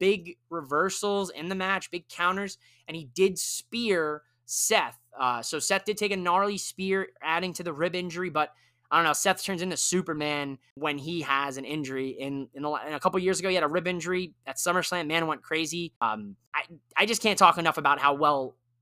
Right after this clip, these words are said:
how good Seth Rollins is and how well him and Braun worked and meshed. Braun Breaker is ready for the main roster, ladies and gentlemen. It is time. It is time to get Braun up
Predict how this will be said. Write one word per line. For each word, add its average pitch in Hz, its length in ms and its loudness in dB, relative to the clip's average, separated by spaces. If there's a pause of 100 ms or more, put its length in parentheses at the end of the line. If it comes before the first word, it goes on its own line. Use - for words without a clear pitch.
(140)
how 202 180 6
good 151 300 0
Seth - 260 -2
Rollins 143 380 4
is 165 100 -8
and 151 80 -6
how 139 200 0
well 139 460 2
him 135 220 -8
and 135 120 -6
Braun 131 340 0
worked 127 320 -2
and 120 100 -6
meshed. 147 380 -2 (400)
Braun 226 320 12
Breaker 196 400 2
is 156 260 -4
ready 160 200 4
for - 120 -4
the 147 80 0
main 139 240 -2
roster, 110 360 -6
ladies 117 260 -8
and 117 80 -12
gentlemen. 120 340 -8
It 165 120 -2
is 190 200 2
time. 185 600 4 (500)
It 170 220 0
is 170 300 -2
time 170 440 4
to 160 140 -8
get 156 340 -4
Braun 160 420 4 (220)
up - 320 0